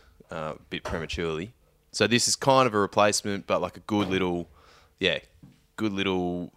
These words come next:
I don't know, spot filler. But, it, man, surfing it, like you say, the first surf, you stand up and it's like, you make it flat enough rocker, the thing's gonna go fast. And, like,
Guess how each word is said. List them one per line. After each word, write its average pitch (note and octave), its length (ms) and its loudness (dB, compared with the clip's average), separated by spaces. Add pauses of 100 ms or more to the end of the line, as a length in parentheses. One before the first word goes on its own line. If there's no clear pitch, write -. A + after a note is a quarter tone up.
I F2 140 2
don't E2+ 100 -2
know, E2 260 0
spot - 360 0
filler. D#2+ 300 -4
But, A2 120 2
it, G#2+ 100 -8
man, A2 260 -2 (640)
surfing A2+ 520 2
it, G#2 200 0
like G2+ 140 2
you F#2 60 -8
say, G#2 200 2
the F#2 80 -2
first A2+ 320 4
surf, G2+ 280 2
you F#2+ 60 -4
stand G2+ 360 2
up F#2+ 180 4
and F#2 100 -4
it's - 140 -6
like, F2+ 260 2 (300)
you G2+ 100 0
make B2 260 2
it G2+ 180 -6
flat G2+ 260 0
enough F2+ 280 -4
rocker, F#2+ 380 -2 (240)
the G2 80 -8
thing's A2+ 260 0
gonna F#2+ 140 2
go F2 160 0
fast. E2+ 460 0
And, E2 120 -4
like, E2+ 260 -4